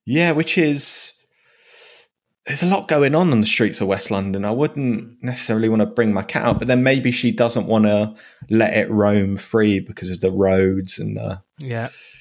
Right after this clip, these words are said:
Speaker 1: foxes.
Speaker 2: Understand that. Yeah. So then we had Mark with a K.
Speaker 1: Yeah.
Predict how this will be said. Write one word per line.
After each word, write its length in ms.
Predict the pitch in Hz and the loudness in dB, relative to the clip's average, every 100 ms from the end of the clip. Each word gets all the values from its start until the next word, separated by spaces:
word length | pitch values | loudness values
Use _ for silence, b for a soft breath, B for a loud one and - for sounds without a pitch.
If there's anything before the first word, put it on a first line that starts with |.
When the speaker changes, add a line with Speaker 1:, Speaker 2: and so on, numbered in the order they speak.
| B - | B -20
Speaker 1:
foxes. 260 | - 110 | -4 -4
Speaker 2:
Understand 440 | 127 113 110 104 107 | -2 0 2 2 2
that. 280 | 131 - - B B B B - _ _ 123 | -2 -8 -12 B B B B -20 _ _ -18
Yeah. 140 | 117 _ _ _ 101 87 - - - | -18 _ _ _ _ _ -20 -20 -18
So 720 | - 170 170 165 165 160 - _ _ _ _ _ | -2 0 2 4 2 2 -2 _ _ _ _ _
then 100 | 151 | -4
we 60 | 151 | 2
had 280 | 160 143 - _ | 2 0 -8 _
Mark 320 | 127 131 127 | -2 0 -2
with 100 | 117 | -6
a 40 | 117 | -6
K. 380 | - 110 123 - _ _ _ | -6 -4 -6 -10 _ _ _
Speaker 1:
Yeah. 200 | 92 - | -2 -2